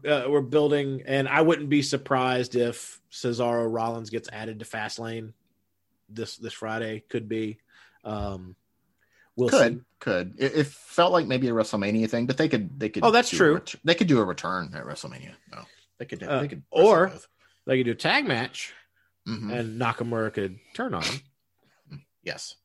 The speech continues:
Speaker 2: Sorry, I coughed.
Speaker 1: So we'll see. We'll see what goes on there. Um, next, let's talk about Sasha and Bianca. Um,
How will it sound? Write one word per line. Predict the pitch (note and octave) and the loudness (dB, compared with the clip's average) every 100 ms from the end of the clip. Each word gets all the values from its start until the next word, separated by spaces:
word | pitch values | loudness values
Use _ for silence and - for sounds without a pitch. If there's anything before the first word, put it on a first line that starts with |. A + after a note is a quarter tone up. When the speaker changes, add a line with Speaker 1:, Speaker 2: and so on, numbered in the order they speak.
| _ _ | _ _
Speaker 2:
Sorry, | - - | -16 -14
I | |
coughed. | - - - _ _ - | -14 -16 -16 _ _ -14
Speaker 1:
So | A#2 G2+ G#2+ - _ _ - - - | -10 -10 -10 -18 _ _ -20 -18 0
we'll | C4+ | 2
see. | C#4+ C#4 C3+ _ | 4 2 0 _
We'll | C#3+ C#3 | -4 -2
see | D#3 | 0
what | D3 C#3+ | -2 0
goes | D3+ D3+ | 0 0
on | D3+ | 2
there. | F#3+ B2+ - - - - | 2 2 -4 -20 -20 -4
Um, | C#3 C#3 C3+ B2+ A#2+ - _ _ | 2 6 4 2 -6 -16 _ _
next, | C3+ A3+ D4+ - | 0 2 2 2
let's | A#3+ A#3+ | 2 2
talk | - G3+ G3+ | 2 4 6
about | G3 C#3+ C3 C#3 C#3 C3+ - - - _ _ | 6 4 4 4 4 0 -6 -12 -14 _ _
Sasha | - - F3+ G3 - G#3 F#3+ F#3+ - _ _ _ _ _ | -16 -6 -2 0 2 2 2 -2 -6 _ _ _ _ _
and | B2+ C#3 C#3 A#2+ A2+ | -4 -2 -2 -4 -2
Bianca. | B2 A2 G2+ F2+ - E2+ D2 - - - - _ - | -2 -2 -6 -6 -8 -8 -8 -12 -18 -20 -20 _ -6
Um, | A#2 A2 G#2+ G2+ F#2+ F2 | -2 0 0 0 -6 -16